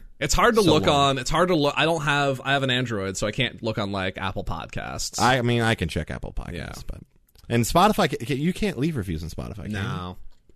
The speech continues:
Speaker 2: That's dumb. And I don't have any of the other podcatchers, so,
Speaker 1: I don't
Speaker 2: like,
Speaker 1: either.
Speaker 2: yeah.
Speaker 1: I use, I use Spotify.
Speaker 2: But, but reviews, we like them. They let
Speaker 1: Yeah.
Speaker 2: people know, "Hey, this show is worth checking out." And, um, you know,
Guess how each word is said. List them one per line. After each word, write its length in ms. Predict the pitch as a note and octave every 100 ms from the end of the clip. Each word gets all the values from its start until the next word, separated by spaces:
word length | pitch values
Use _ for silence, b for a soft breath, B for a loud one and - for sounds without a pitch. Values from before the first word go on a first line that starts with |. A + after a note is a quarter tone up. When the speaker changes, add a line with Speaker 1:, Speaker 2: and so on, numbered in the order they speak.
| - - _
Speaker 2:
That's 180 | C3+ -
dumb. 260 | B1+ G#2 - b b b
And 100 | G2+
I 60 | A#2
don't 160 | C3
have 180 | C3 A#2
any 240 | A2+ A2 G#2+
of 60 |
the 60 | G2+
other 140 | F#2 E2+
podcatchers, 640 | E2 E2+ F2+ - - -
so, 140 | - G2
Speaker 1:
I 100 | E2+
don't 80 | D#2+
Speaker 2:
like, 140 | D2
Speaker 1:
either. 280 | F#2+ F#2+ F#2+ - - _ _ _ _ _ _ _ -
Speaker 2:
yeah. 80 | - - -
Speaker 1:
I 80 |
use, 240 | F#2 - -
I 60 | G2+
use 260 | E2 -
Spotify. 360 | - - - -
Speaker 2:
But, 220 | D#3+ B2+ - b b b
but 100 | F3
reviews, 580 | F#3+ D#3+ F#3+ E3+ G2+ -
we 120 | C3
like 320 | D3 D3+ D#3 -
them. 260 | D3+ C#3+
They 180 | - B2+
let 220 | B2+ F#4+
Speaker 1:
Yeah. 60 | C4+
Speaker 2:
people 160 | B2+
know, 180 | C3 C3+
"Hey, 280 | C3+ E3+ D#3+
this 180 | G#2+ -
show 240 | - B2+
is 120 | C3
worth 220 | C3 C3 -
checking 420 | D3 B2 B2 A#2+
out." 260 | A2 E2 - b b _ -
And, 960 | G#2 G#2 G#2 G2+ G2 G2 G2+ G2 - -
um, 520 | G2+ G#2+ G#2+ G#2+ A#2+ -
you 140 | D3
know, 180 | A2 G#2+